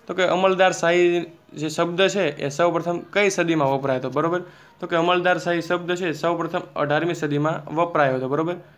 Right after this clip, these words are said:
સૌપ્રથમ આ શબ્દનો પ્રયોગ કોને કર્યો, એટલે કે પ્રયોજ્ય કોને? તો કે અમલદારશાહી શબ્દ સૌપ્રથમ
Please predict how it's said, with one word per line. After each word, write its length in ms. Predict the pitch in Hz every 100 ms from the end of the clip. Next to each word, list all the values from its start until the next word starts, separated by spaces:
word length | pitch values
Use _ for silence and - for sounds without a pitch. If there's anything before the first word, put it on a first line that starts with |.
| _ _ _ _ _ -
સૌપ્રથમ 440 | - 185 185 180 190 -
આ 100 | 165
શબ્દનો 400 | 175 175 185 165
પ્રયોગ 300 | - 180 190
કોને 300 | - 208 180
કર્યો, 140 | 151
એટલે 120 | 147
કે 100 | 151
પ્રયોજ્ય 480 | 147 156 175 170 190
કોને? 240 | 190 190 147
તો 100 | 151
કે 80 |
અમલદારશાહી 760 | 147 151 170 160 156 147 147 147
શબ્દ 480 | 147 190 175 139 131
સૌપ્રથમ 880 | - 170 185 180 - 160 165 175